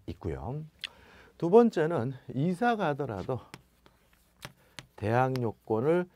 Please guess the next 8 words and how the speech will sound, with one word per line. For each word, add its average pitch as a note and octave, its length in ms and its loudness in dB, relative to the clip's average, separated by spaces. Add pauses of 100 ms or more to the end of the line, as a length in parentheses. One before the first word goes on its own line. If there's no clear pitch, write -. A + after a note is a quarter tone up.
(140)
상실하더라도 B2+ 1200 -6 (880)
원래 G3 520 6
가지고 C#3+ 520 0
있던 E3 560 -4
대항력과 G2 1080 -6 (440)
원래 C#3 520 4
가지고 A#2 480 0
있는 C3+ 420 -2